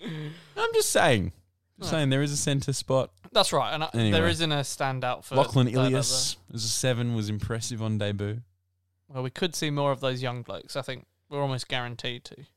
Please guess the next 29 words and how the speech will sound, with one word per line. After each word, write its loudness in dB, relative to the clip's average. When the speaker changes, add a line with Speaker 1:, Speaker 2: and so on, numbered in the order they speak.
Speaker 1:
We -14
could -4
do. -2
Um, 2
the -6
Dolphins 2
N 2
R 0
L -2
asks, -4
"Bottom -2
eight?" -10
Question -10
mark. -12
Speaker 2:
No. -16
They're -6
Speaker 1:
No, 2
Speaker 2:
not, -6
they're 6
Speaker 1:
I'll 4
Speaker 2:
not 4
Speaker 1:
say 0
Speaker 2:
gonna 2
Speaker 1:
no. 0
Speaker 2:
sink -2
that -2
far, -2
are 0
they? -6